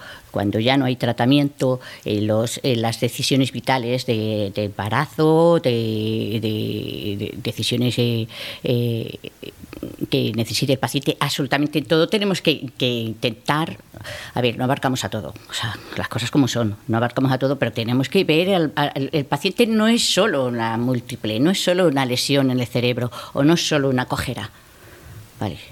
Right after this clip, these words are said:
el paciente es, es, es un mundo, un mundo que, que, y, que al final, em, es verdad que nosotros podemos poner el tratamiento tal, pero el paciente tiene que tomar las riendas de su vida.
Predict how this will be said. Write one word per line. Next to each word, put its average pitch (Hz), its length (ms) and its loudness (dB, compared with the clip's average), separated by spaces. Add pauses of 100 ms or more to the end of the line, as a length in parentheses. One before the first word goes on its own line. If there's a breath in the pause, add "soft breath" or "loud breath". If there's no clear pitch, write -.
el - 60 -6
paciente 208 520 4
es, - 240 -4
es, 175 260 2
es - 220 0
un 170 140 4
mundo, 165 420 4
un 131 200 4
mundo 185 280 4
que, 147 300 0
que, 147 100 -2 (260)
y, 135 220 -4 (260)
que 139 280 2
al 135 180 0
final, 202 500 2 (440 loud breath)
em, 143 640 6
es - 140 2
verdad 208 200 4
que 180 80 2
nosotros 170 260 4
podemos 147 420 2
poner 131 380 4
el 196 80 2
tratamiento 147 800 4
tal, 202 220 2
pero 131 300 4 (360 loud breath)
el 156 140 0
paciente 220 480 2
tiene 208 560 4
que 127 180 0
tomar 135 320 2
las 175 240 2
riendas 151 640 2
de 131 80 0
su 120 220 -2
vida. 127 340 -2